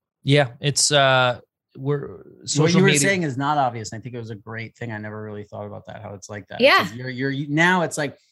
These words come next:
Speaker 2: we're like the Terminator now. It's like you meet somebody and you're like,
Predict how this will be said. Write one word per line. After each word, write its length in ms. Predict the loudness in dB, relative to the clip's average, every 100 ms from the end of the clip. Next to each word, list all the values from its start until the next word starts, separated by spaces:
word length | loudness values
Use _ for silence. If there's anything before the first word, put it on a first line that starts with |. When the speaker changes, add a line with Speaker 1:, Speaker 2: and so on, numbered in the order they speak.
| _
Speaker 2:
we're 180 | 2 4
like 200 | 4 0
the 80 | -4
Terminator 580 | -2 -2 0 -2 -4 -6
now. 180 | -8
It's 100 | -8
like 100 | -4
you 100 | 0
meet 200 | 2 2
somebody 340 | 0 -2 -2 0
and 80 | 0
you're 100 |
like, 120 | 2